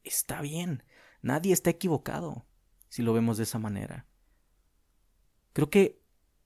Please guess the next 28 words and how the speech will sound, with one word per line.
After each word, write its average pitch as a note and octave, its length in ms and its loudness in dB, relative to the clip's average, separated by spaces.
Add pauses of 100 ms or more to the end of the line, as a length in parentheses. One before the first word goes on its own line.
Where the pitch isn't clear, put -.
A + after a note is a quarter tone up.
(500)
la B2 200 6
manera C3+ 400 4
más F3 440 0 (1120)
fácil, C#3 600 2 (380)
por G2 160 -2
así G#2 180 2
decírtelo, C3 600 -2 (460)
cuando A#2 260 2
quieres E3 280 2
ver D#3 120 4
si D#3 140 2
estás C3 300 0
equivocado B2 560 0
o A#2 40 4
no, A#2 200 4
es C3+ 120 2
simplemente D#3 1000 0
observa D3 680 4
cómo D3 280 -2
te B2+ 120 0
tiene C#3+ 340 0
viviendo B2+ 380 0
lo A2+ 160 -2
que - 160 -8
crees. - 500 -4 (1000)
Nada C3+ 220 2
más D#3+ 220 2
eso, C3 320 0